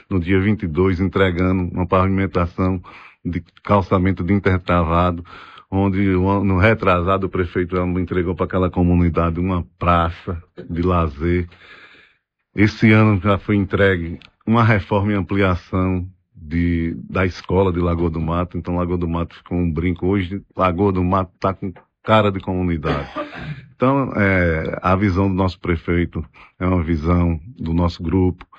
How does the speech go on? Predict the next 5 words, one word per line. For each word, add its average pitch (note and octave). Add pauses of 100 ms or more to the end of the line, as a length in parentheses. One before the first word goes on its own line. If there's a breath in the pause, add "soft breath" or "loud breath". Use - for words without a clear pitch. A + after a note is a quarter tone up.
(260 loud breath)
é F2
uma F2
visão F2+
de E2+ (340)
atender F#2